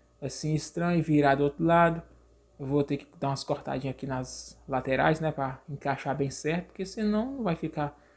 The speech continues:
nas condições corretas. E tornar pra sacola, que essa parte aqui é a parte que a gente que encaixa a pipa. O negócio é que tem que ficar bem, bem soltinha.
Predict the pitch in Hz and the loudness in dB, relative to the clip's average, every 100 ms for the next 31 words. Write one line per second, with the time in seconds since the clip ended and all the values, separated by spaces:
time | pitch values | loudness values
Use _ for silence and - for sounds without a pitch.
0 | _ _ 143 143 139 131 - - - 143 | _ _ -2 2 2 0 -8 -14 -2 0
1 | 143 - 143 139 - - 147 - 123 - | 0 -2 -2 -2 -4 -2 -2 -2 -4 -4
2 | 131 - _ _ _ 143 147 175 151 170 | -10 -20 _ _ _ 0 2 4 4 4
3 | 190 220 - 269 - 123 107 - 151 147 | 2 0 0 -2 2 0 0 -6 -8 -6
4 | 165 - 165 165 156 180 208 190 185 170 | -8 -6 -6 -4 -6 -6 -8 -8 -6 -4
5 | 180 180 190 180 - - 143 139 - 139 | -4 -4 0 -2 -2 2 2 2 -2 -10
6 | - 127 131 139 - - - - _ 175 | -8 -10 -10 -16 -20 -20 -20 -20 _ 2
7 | 202 208 208 247 320 320 339 330 254 - | 4 4 4 2 0 0 2 2 -2 -4
8 | - 254 - 240 214 240 277 214 180 156 | -4 -2 0 0 2 2 0 -2 -2 2
9 | 175 226 226 196 - 208 - - 160 175 | 4 6 4 2 2 0 0 -2 4 6
10 | 160 117 | 4 2